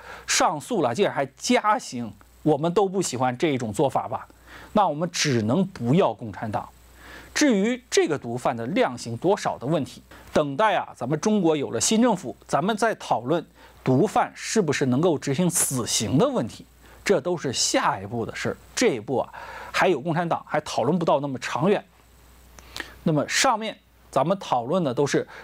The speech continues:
自由世界的媒体，哎，你只能说他说话没说到点儿上。那么接下来咱们再说共产党的媒体，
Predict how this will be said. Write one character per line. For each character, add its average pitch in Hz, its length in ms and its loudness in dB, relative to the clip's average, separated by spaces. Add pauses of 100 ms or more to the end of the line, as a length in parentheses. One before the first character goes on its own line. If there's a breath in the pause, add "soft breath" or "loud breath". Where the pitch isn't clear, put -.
(140 loud breath)
自 277 300 4
由 135 180 2
世 151 220 2
界 139 160 2
的 120 100 -2
媒 117 220 0
体， - 220 -6 (140)
哎， 165 100 2
你 302 120 2
只 151 200 -2
能 151 120 0
说 175 160 0
他 170 140 0
说 226 300 2
话 202 240 2
没 123 180 -6
说 190 220 2
到 196 160 2
点 139 200 -4
儿 - 120 -4
上。 175 240 2 (480 soft breath)
那 170 80 2
么 156 100 2
接 226 320 2
下 196 160 2
来 139 260 -4
咱 127 160 0
们 135 120 0
再 139 180 0
说 143 240 2
共 160 180 0
产 156 140 0
党 135 140 0
的 131 80 0
媒 147 120 0
体， 135 220 -2